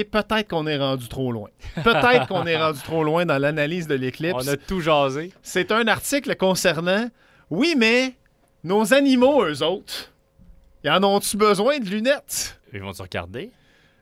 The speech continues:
Speaker 1: Ben, c'était exactement ça la réponse. C'est la
Speaker 2: Ah.
Speaker 1: réponse des experts en
Speaker 2: Ah.
Speaker 1: comportement animalier, c'est le chien ou le chat, ou peu importe l'animal que t'as, euh, n'observe pas le soleil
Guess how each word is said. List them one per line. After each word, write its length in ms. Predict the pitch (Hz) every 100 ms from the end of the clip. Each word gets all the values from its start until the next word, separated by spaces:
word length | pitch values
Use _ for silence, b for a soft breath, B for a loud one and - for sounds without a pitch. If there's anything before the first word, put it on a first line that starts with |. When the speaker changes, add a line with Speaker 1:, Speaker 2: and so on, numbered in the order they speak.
| b b -
Speaker 1:
Ben, 160 | 156
c'était 200 | 165 170
exactement 440 | 151 147 147 139 131
ça 140 | 170
la 100 | 131
réponse. 360 | 120 120 147 -
C'est 180 | - 170
la 80 | 214
Speaker 2:
Ah. 80 | -
Speaker 1:
réponse 240 | 196 208
des 180 | 175 151
experts 360 | 165 - 185 170
en 60 |
Speaker 2:
Ah. 20 | 156
Speaker 1:
comportement 460 | 214 226 185 180
animalier, 560 | 196 170 147 139 160 196
c'est 360 | - 165 175 185 B B B B B B B
le 200 | 143 170 190
chien 380 | - 233 247 220
ou 80 |
le 160 | 151 131
chat, 420 | - - 120 131 131
ou 280 | 117 135 135
peu 140 | - 147
importe 240 | 143 156
l'animal 400 | 139 135 135 143
que 80 | 127
t'as, 380 | 110 120 123 131 -
euh, 340 | 117 120 120 113 - _ _ -
n'observe 640 | 151 202 - 220 180 156
pas 140 | 151
le 60 | 143
soleil 380 | 127 107 98